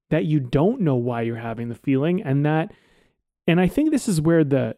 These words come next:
we, we've been talking a bit about this in this conversation. That's where when a feeling comes up, that's why I think we need to stop, be present with it, and listen to it. Because I know for me, sometimes I go,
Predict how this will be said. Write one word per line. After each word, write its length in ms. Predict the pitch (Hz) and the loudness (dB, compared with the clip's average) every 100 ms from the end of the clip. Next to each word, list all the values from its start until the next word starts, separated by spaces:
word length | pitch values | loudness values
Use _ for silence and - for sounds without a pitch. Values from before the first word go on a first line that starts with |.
| - | -2
we, 240 | 147 156 - | 2 2 0
we've 140 | 151 147 | -2 -2
been 80 | |
talking 340 | 135 151 147 147 | 0 0 0 0
a 60 | |
bit 120 | 131 135 | 0 0
about 200 | 135 135 | 0 -2
this 160 | 139 | -2
in 40 | 139 | -4
this 120 | - | -4
conversation. 560 | 147 135 - 151 160 | -4 -4 0 -2 0
That's 200 | 151 160 | -2 0
where 120 | 190 170 | 0 2
when 160 | 156 | 0
a 40 | 131 | -2
feeling 360 | - 208 240 | 0 2 2
comes 220 | 190 160 | 2 0
up, 200 | 170 175 | 0 -2
that's 220 | - 180 226 | -2 -2 0
why 80 | 233 | -2
I 40 | |
think 200 | 226 202 | -2 -2
we 120 | 170 | 0
need 160 | 170 165 | 0 0
to 80 | 143 | -4
stop, 500 | - 127 131 - - _ - - | -4 -2 0 -2 -6 _ -10 -4
be 80 | |
present 400 | 139 143 135 151 | 0 2 2 0
with 200 | 143 143 | -2 0
it, 160 | 151 160 - | 0 -2 -4
and 160 | 131 | 0
listen 320 | 139 170 180 127 | 0 0 -2 -2
to 140 | 117 | -6
it. 120 | 92 _ _ _ _ _ - | -14 _ _ _ _ _ -4
Because 500 | 170 202 185 156 - _ _ - | 0 2 4 2 -2 _ _ 0
I 100 | 170 | 2
know 120 | 262 | 2
for 180 | 269 151 | 2 0
me, 280 | 151 175 | 2 2
sometimes 500 | 147 165 156 170 147 | 2 0 0 0 2
I 100 | 143 | 2
go, 300 | 139 131 117 | 2 0 -2